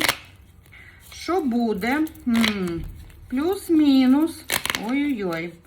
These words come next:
Ну, Боже, вчора такий був прям хайп, а сьогодні вже щось, щось не втрималося. Ну, добре, тут не всі погані. Зараз роздивимось.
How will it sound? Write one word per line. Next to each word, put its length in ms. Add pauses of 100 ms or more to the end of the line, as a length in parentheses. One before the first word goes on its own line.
(640)
Ну, 160
Боже, 340
вчора 340
такий 340
був 380
прям 280
хайп, 520
а 80
сьогодні 600
вже 300
щось, 440 (340)
щось 320
не 120
втрималося. 840
Ну, 80
добре, 400
тут 220
не 100
всі 200
погані. 540
Зараз 380
роздивимось. 680